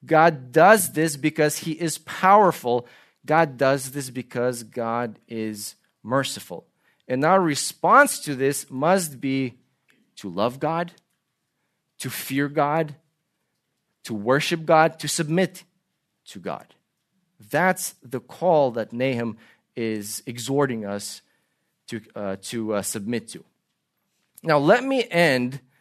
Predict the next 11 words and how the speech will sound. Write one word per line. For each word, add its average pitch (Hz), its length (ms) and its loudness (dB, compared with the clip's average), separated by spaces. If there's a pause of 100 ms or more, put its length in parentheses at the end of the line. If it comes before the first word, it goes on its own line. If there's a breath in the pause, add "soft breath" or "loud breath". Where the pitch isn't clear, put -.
(280)
by 135 280 2
focusing 156 680 0
on 131 180 -4
the 123 100 -4
way 127 340 0
that 120 340 -2
Nahum 123 520 2
ends 98 260 -6
in 98 160 -10
this 87 160 -10
section. - 440 -10